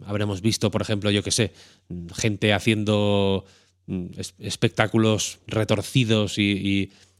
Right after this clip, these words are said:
recreando todo tipo de perversidades en V R chat, por ejemplo, que si, eh, Horizon Worlds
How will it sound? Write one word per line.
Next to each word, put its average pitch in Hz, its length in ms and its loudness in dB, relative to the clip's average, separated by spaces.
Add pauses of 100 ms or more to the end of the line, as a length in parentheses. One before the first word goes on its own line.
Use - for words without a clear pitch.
recreando 113 540 2
todo 113 180 4
tipo 104 360 2
de 104 220 -4
perversidades 104 760 2
en 113 220 2
V 110 260 2
R 107 220 2
chat, 131 300 2 (260)
por 107 140 2
ejemplo, 127 460 4 (400)
que 90 440 0 (480)
si, 87 720 -2
eh, 87 260 -2
Horizon 104 440 0
Worlds 107 480 2